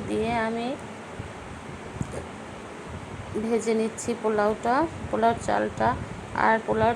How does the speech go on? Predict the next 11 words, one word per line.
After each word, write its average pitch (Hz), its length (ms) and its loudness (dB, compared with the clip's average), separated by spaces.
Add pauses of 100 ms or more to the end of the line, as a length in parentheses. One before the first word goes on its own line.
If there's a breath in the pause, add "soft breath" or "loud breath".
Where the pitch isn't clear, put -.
চালটা 240 300 2
যতটা 226 400 -2
সুন্দরভাবে 226 680 0
ভাজা 226 540 0
যায়, 233 300 0 (500)
ততই 220 340 4
অনেক 226 440 2
বেশি 214 260 -2 (100)
খেতে 226 260 0
সুস্বাদু 220 520 -2
হয়। 233 280 0